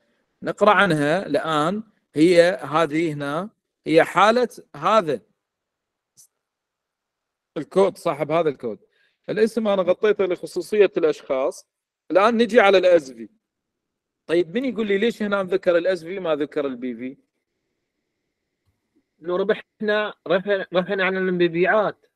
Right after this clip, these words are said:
Speaker 2: على الاس في تبعية المبيعات، تبعية الشركة اللي محددت لنا إياها.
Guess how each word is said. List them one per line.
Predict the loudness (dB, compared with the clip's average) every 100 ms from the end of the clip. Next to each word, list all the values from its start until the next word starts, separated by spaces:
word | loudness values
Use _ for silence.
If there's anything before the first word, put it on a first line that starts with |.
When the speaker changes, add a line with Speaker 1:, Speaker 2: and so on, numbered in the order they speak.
| _ _
Speaker 2:
على | -4
الاس | -2 -2 -4
في | -6 -8
تبعية | -6 -6 -4
المبيعات، | -2 0 -2
تبعية | -4 -6
الشركة | -4 -4 0
اللي | -2
محددت | -2 -6 -6 -4
لنا | -2
إياها. | 0 0 -4